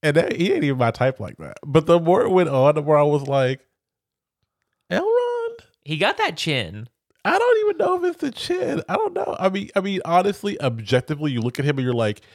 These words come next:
Speaker 1: he looks like he's twelve, fourteen, fifteen, almost. But there was something about that little half smile that he had.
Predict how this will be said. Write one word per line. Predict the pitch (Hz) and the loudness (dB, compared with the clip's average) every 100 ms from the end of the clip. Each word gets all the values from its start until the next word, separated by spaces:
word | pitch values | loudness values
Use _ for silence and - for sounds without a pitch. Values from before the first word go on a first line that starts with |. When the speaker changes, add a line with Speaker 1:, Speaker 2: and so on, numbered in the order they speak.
| - _ | -20 _
Speaker 1:
he | - 113 | -4 -2
looks | 110 - | -2 -2
like | 147 | -4
he's | 196 - _ _ _ _ _ - | -6 -10 _ _ _ _ _ -6
twelve, | 147 135 131 | -2 -2 -4
fourteen, | 131 123 135 | -6 -6 -6
fifteen, | 139 143 - 95 82 98 _ _ _ _ _ _ _ | -6 -8 -8 -10 -10 -18 _ _ _ _ _ _ _
almost. | 110 113 131 85 101 - _ _ _ _ _ _ _ - | -6 -4 -4 -6 -12 -16 _ _ _ _ _ _ _ -2
But | 147 | 0
there | 160 156 | 2 0
was | 151 | -2
something | - 190 - 202 | -4 -4 -4 -8
about | 175 147 - | -2 -4 -2
that | 120 | -2
little | 123 107 | -2 -4
half | 104 - 113 123 | -8 -6 -4 -4
smile | - 113 92 95 104 131 | -8 -10 -8 -4 -4 -2
that | 143 | -2
he | 156 156 | -2 -4
had. | 151 151 165 170 | -4 -4 -2 -4